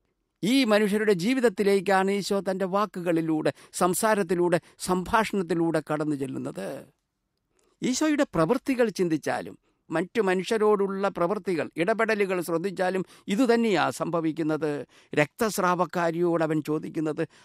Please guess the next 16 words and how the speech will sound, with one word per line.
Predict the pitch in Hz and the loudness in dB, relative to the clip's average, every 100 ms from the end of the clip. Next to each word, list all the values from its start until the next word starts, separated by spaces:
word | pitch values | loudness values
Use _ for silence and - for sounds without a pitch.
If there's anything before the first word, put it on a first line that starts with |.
| - - | -14 -6
"ആരാണ് | 190 226 170 147 - - | 0 2 2 2 -2 -6
എന്നെ | 147 135 | -6 -4
തൊട്ടത്?" | 113 - 123 135 _ _ _ _ _ _ _ _ | -8 -12 -14 -16 _ _ _ _ _ _ _ _
സിനഗോഗ് | - 175 226 277 254 | 2 4 8 8 8
അധികാരിയോട് | 247 240 240 247 233 240 226 240 - _ _ - | 4 4 4 4 4 4 6 4 2 _ _ 0
മരണം, | 139 165 240 185 104 95 _ _ _ - | 6 6 6 4 0 -6 _ _ _ 2
അതും | 135 185 233 214 226 - _ _ - | 4 6 4 2 -2 -8 _ _ 2
തൻ്റെ | 156 220 220 226 233 - _ _ - | 4 4 2 2 2 -4 _ _ -8
കൊച്ചുമകളുടെ | - 175 - - 240 - 202 208 208 208 214 | 0 0 0 -2 -2 -2 0 2 4 4 4
മരണം | 180 208 233 208 | 4 6 4 4
റിപ്പോർട്ട് | 180 220 214 175 | 2 6 6 6
ചെയ്യപ്പെടുമ്പോൾ | 196 226 190 202 196 190 196 | 4 4 4 2 4 4 4
പറയുന്നത്, | 185 190 202 196 196 185 - _ _ _ - | 4 2 2 2 0 -2 -4 _ _ _ 4
"ഭയപ്പെടേണ്ട, | 269 320 240 190 165 151 - _ 139 | 4 6 4 4 4 2 -2 _ 0
വിശ്വസിക്കുക | 160 - 196 - 175 170 160 160 | 0 2 0 0 -2 0 0 0
മാത്രം | 147 156 156 143 143 | 2 0 -2 -4 -4